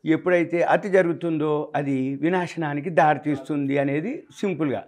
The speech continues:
అయితే ఈ అతి సర్వత్రా వర్జయేత్ ఏదైతే ఉందో ప్రతిదానికి వర్ధిస్తు-, వర్తిస్తుంది. షేర్ మార్కెట్ అనేది కాదు, మిగతా వాటికైనా కూడా వర్తిస్తుంది. ఈ మన షేర్ మార్కెట్కి ఎలా వర్తిస్తుంది, ఎలా గుర్తుపట్టాలి అంటే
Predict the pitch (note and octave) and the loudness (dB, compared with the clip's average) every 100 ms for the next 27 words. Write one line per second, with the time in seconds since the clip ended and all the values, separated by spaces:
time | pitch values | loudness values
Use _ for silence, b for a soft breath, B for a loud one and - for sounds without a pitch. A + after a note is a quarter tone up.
0 | B B F3 F#3+ G#3+ F#3 G3+ C#3+ C#3 A3 | B B 2 2 2 0 4 4 4 -2
1 | G#3+ G#3+ G#3 G#3+ G3+ G3 D#3+ F#3 F#3 F3+ | -2 0 0 2 4 4 2 4 4 4
2 | E3+ D#3+ D3+ C#3 C3 C3 C3+ C#3 b b | 0 0 -2 -4 -2 0 -2 -4 b b
3 | F#3+ F3 G#3+ F#3+ F#3+ F#3+ F#3+ A#3+ A#3+ D#3+ | -6 -2 2 4 4 2 0 0 2 2
4 | B2 C3+ - C3 - D#3 - F3 - A#2+ | 0 -10 -10 -10 -2 -2 -2 -8 -8 -12
5 | G2 - B B B - C#3 D#3 E3 F3 | -12 -14 B B B 0 0 2 0 0
6 | F3+ F#3 F#3 E3+ F3+ F3+ A3+ _ C4+ A2 | 0 0 -2 -4 -4 -6 -10 _ -14 -10
7 | A#2+ D#3 D#3 D#3 D#3 D#3+ D#3+ E3 D#3+ F#3 | -8 -8 -6 -6 -8 -8 -6 -6 -6 -4
8 | A#3 G#3+ - C#3+ A#2+ G#2 _ B B - | -2 -2 -4 -8 -10 -14 _ B B -6
9 | A3+ A#3+ A#3 G3 G3+ F#3+ G3+ F3 D#3+ C#3 | -2 -2 -2 0 0 2 2 2 -2 -6
10 | E3+ E3 G3 C#3 D#3 F3 E3+ E3 D#3+ E3 | -8 -8 -6 -4 -2 -2 -4 -6 -10 -8
11 | E3 E3 B2 A#2+ D#3 D3 C#3+ D#3 D#3 C#3+ | -6 -6 -6 -6 -6 -8 -12 -10 -10 -8
12 | D3+ D3 D#3+ D#3+ - F#2+ A2+ G#3 B3+ | -8 -6 -6 -8 -14 -12 -6 -6 -6